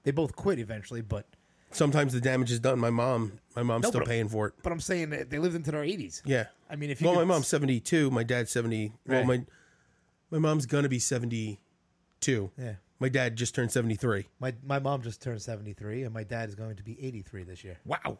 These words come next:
Speaker 1: Yes.
Speaker 2: Bravo, gentlemen.
Speaker 1: <laughs>
Speaker 2: So back to Dolores O'Riordan
Speaker 1: Yeah. She had
Speaker 2: and
Speaker 1: a, she had
Speaker 2: her
Speaker 1: an
Speaker 2: unfortunate
Speaker 1: unfortunate
Speaker 2: loss.
Speaker 1: Yeah, yeah.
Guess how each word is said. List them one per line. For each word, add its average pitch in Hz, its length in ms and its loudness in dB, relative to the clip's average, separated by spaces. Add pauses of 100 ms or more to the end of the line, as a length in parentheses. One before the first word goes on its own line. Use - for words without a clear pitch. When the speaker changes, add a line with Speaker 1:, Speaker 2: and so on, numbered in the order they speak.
(140)
Speaker 1:
Yes. - 400 -18 (560)
Speaker 2:
Bravo, 170 380 4
gentlemen. 143 400 2 (360)
Speaker 1:
<laughs> 185 140 0 (960)
Speaker 2:
So 175 180 4
back 190 420 2
to 170 500 2 (880)
Dolores 202 400 6
O'Riordan 139 540 4 (320)
Speaker 1:
Yeah. 156 420 4 (460)
She - 160 -2
had 139 140 4
Speaker 2:
and 135 80 2
Speaker 1:
a, 139 40 -8 (140)
she - 100 -6
had - 20 2
Speaker 2:
her 165 120 6
Speaker 1:
an 131 160 2
Speaker 2:
unfortunate 131 400 2
Speaker 1:
unfortunate 120 180 2
Speaker 2:
loss. 110 160 -2
Speaker 1:
Yeah, 113 240 -2 (180)
yeah. 104 240 -6